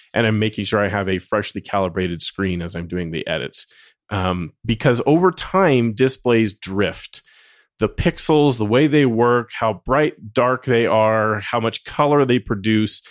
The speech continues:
it drifts a little, uh, enough that it can, over months, become a problem.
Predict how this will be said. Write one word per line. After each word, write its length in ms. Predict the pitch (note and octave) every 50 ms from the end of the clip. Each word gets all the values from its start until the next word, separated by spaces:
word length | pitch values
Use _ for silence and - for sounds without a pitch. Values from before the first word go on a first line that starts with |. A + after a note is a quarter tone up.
| - - - - - _ _ _
it 180 | C3+ B2+ - -
drifts 400 | - C#3+ D3+ C#3 - - - - - -
a 80 | A2+
little, 480 | G#2+ G2 G2+ G#2 F#2+ F2+ E2+ D#2 - - _ _ _
uh, 120 | - A#2 - -
enough 520 | C3+ B2+ C3+ C#3+ E3+ F#3 F#3 E3+ - -
that 140 | - B2 A2
it 120 | G#2+ -
can, 560 | - - C#3+ C#3 C#3+ C3+ A#2 A2 A2 A#2 B2 - _ _ _ _ _ _ _ -
over 300 | A#2 B2 A#2+ A#2 C3+ C3+
months, 680 | B2+ B2 A#2+ A#2 A#2+ - - - - - - - - _ _ _ _ _
become 300 | - A2+ - - A2+ G#2+
a 100 | G#2+ G#2+
problem. 520 | G2+ - A2 G#2 F#2+ E2 D#2 D#2 D2 -